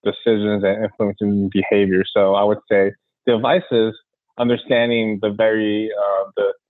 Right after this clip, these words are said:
the details of the, this political landscape and work your, w-, work the way to navigate and drive influence and,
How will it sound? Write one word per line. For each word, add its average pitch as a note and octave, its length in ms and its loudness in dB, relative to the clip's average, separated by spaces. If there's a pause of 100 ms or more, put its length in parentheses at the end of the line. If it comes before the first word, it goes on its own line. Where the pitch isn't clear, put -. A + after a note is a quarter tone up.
the A2 80 -2
details A#2 460 2
of G2+ 180 -2
the, A2+ 220 -4
this G#2+ 220 0
political A2+ 360 0
landscape C3 640 0 (420)
and G#2 540 0
work A#2 280 0
your, G2+ 420 2 (420)
w-, A#2+ 260 -6 (380)
work C3 240 0
the A#2+ 100 2
way A2 460 2 (160)
to G#2+ 60 -4
navigate G#2 680 2
and F#2+ 240 -2
drive G2+ 400 0
influence F#2 680 -4
and, F#2 300 0